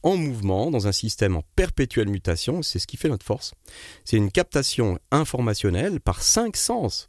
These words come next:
d'accord, qui s'inscrivent tous comme autant de perturbateurs différents dans un système. Et pourquoi ? Bah, c'est un système qu'on peut dire subjectif, parce que il a des capacités de créer nos algorithmes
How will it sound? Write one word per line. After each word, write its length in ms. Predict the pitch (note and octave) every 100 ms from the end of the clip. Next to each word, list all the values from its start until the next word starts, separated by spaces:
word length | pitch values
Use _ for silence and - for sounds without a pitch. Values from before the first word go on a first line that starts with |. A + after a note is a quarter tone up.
| -
d'accord, 380 | - - - -
qui 120 | C#3
s'inscrivent 540 | - C3+ - B2+ F#2 - _ _
tous 340 | - C#4+ - -
comme 160 | A2 A2
autant 220 | A#2+ D#3
de 60 |
perturbateurs 720 | - - A2+ G2 G2 D3 E3+ E2
différents 420 | C3 B2 B2 F#3+
dans 180 | G#2 G2+ -
un 80 | E3
système. 540 | - A2 - F#2+ F3+ G#3+ - - - - -
Et 260 | C3 F#3+ - -
pourquoi ? 460 | A#2 - G#2 C3+ C4
Bah, 200 | C#2+ B1+
c'est 220 | - -
un 80 | G#2+
système 400 | F2 - - B2+
qu'on 140 | - F#2
peut 120 | F2+
dire 160 | F2 -
subjectif, 840 | - - B2 G2 G2+ - C#4 - - - -
parce 200 | G2+ -
que 300 | - E3 F3 -
il 220 | A#2 A2+
a 80 | F#2+
des 100 | D2+
capacités 540 | - D#3 - - -
de 60 | C3
créer 180 | - G#2+
nos 180 | F2+ G2
algorithmes 600 | G2+ F2+ F2 - G2+